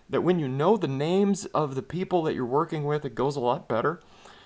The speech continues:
and, uh, just personalizes it there. So I made a name for it to tabu-, uh, a place for the name of the clerk and the tabulators up there in the unit we were working on, and then a little section for what we were expecting from the inspector statement on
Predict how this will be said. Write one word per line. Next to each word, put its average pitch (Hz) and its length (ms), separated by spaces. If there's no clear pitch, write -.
and, 117 460
uh, 117 120
just 135 240
personalizes 143 840
it 127 120
there. 139 240
So 135 180
I 131 60
made 139 180
a 117 40
name 156 360
for 160 120
it 120 80
to 117 80
tabu-, 147 400
uh, 120 300
a - 120
place 180 320
for 147 100
the 127 80
name 139 340
of 110 100
the - 60
clerk 151 320
and 120 80
the 113 60
tabulators 127 600
up 127 160
there 123 200
in 117 80
the 104 80
unit 123 260
we 123 120
were 113 100
working 117 400
on, 117 240
and 110 260
then 156 120
a 147 40
little 143 180
section 147 500
for 120 260
what 131 220
we 156 100
were 131 220
expecting 151 720
from 147 200
the 135 120
inspector 147 480
statement 123 440
on 120 280